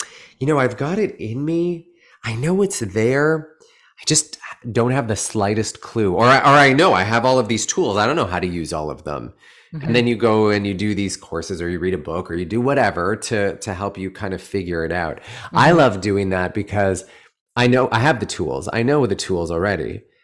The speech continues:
Speaker 1: I
Speaker 2: Mm-hmm.
Speaker 1: just don't always know how to use them. I might only know how to use it one way, but it can be
Speaker 2: Yeah.
Speaker 1: used several ways,
Speaker 2: Mm-hmm.
Speaker 1: right? So,
Speaker 2: Mm-hmm.
Speaker 1: um, yeah.
Speaker 2: Yeah.
Speaker 1: That's, that's the other, that's the
Speaker 2: Yeah.
Speaker 1: other part I wanted to, to add in there as well, is, like,
Speaker 2: Oh, yeah.
Speaker 1: where are we coming from? Because again,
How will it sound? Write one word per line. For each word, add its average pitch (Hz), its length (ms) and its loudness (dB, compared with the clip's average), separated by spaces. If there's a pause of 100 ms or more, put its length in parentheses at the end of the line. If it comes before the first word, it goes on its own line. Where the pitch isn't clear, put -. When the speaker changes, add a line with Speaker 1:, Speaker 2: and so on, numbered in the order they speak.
(140)
Speaker 1:
I 175 40 -10
Speaker 2:
Mm-hmm. 147 160 -2
Speaker 1:
just 156 140 2
don't 123 160 4
always 107 320 2
know 104 160 0
how 95 100 -2
to 82 80 0
use 98 280 -2
them. 85 180 -2
I 110 100 4
might 123 220 4
only 107 320 2
know 98 140 0
how 101 100 0
to 95 60 2
use 92 220 -2
it 90 140 -2
one 113 220 0
way, 80 400 -4 (300)
but 107 120 2
it 101 100 2
can 110 140 -2
be 101 100 0
Speaker 2:
Yeah. 98 200 -2
Speaker 1:
used 95 160 -6
several 90 480 -4
ways, 62 400 -8 (240)
Speaker 2:
Mm-hmm. 156 240 -4 (200)
Speaker 1:
right? 104 240 -2
So, 90 400 -2
Speaker 2:
Mm-hmm. 160 260 -2 (140)
Speaker 1:
um, 87 460 -6 (760)
yeah. 107 280 -2 (840)
Speaker 2:
Yeah. 156 280 -2
Speaker 1:
That's, 120 220 -2
that's 123 240 0
the 127 100 4
other, 117 160 4
that's 127 260 2
the 147 60 4
Speaker 2:
Yeah. 127 60 4
Speaker 1:
other 120 120 2
part 117 240 0
I 104 60 2
wanted 101 260 2
to, 95 220 2 (180)
to - 60 -4
add 98 120 0
in 92 100 -2
there 90 280 -2 (320)
as 107 160 -4
well, 120 220 2
is, 92 80 0
like, 98 120 4
Speaker 2:
Oh, 170 40 -4
yeah. 151 420 -6
Speaker 1:
where 123 220 4
are 117 100 4
we 120 300 -2
coming 98 320 -6
from? 101 180 -6
Because 110 320 -4
again, 107 560 2